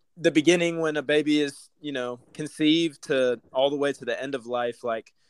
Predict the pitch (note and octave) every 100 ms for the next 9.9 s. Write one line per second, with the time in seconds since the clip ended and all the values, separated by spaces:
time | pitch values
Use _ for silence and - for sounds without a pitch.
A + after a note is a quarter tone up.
0 | _ _ _ _ _ - - C3 D#3+ D3+
1 | C#3+ D3 C#3 C3 D3+ C3+ B2 C3 - B2+
2 | B2 C3 C3 B2 - - D3+ D#3+ C#3 B2+
3 | C3 B2+ A#2+ - B2+ A#2 A2 G#2+ B2 B2
4 | B2 B2 A#2+ A#2 - _ _ - - -
5 | A#2+ A2+ A2+ A2 A2 G#2+ _ _ _ _
6 | _ _ - - - - D3+ C#3+ - D3+
7 | C#3+ C#3+ C#3 A#2+ _ _ _ _ _ -
8 | A#2 A#2 A2+ G#2 _ _ _ _ _ _
9 | _ C3+ A2 B2+ C3+ C#3+ D3 D#3 D#3+